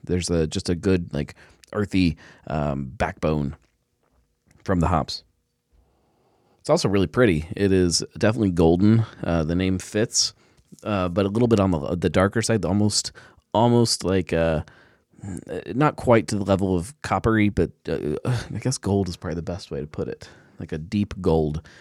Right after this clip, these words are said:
um, big fluffy white head. Really pretty beer. All right, I'm gonna dive into this. Uh, if I take too long in my first sip, just really enjoying it,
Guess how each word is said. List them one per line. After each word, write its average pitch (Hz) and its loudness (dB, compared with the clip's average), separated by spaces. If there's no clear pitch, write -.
um, 80 -4
big 87 -4
fluffy 78 -8
white 76 -8
head. 73 -8
Really 147 6
pretty 107 6
beer. 92 4
All 85 -2
right, - -2
I'm 104 2
gonna 101 6
dive 95 6
into 87 4
this. 76 0
Uh, 80 2
if 98 0
I 92 4
take - -2
too 98 2
long 87 2
in 92 0
my 87 2
first - -2
sip, 85 0
just 82 -8
really 87 0
enjoying 123 6
it, 123 0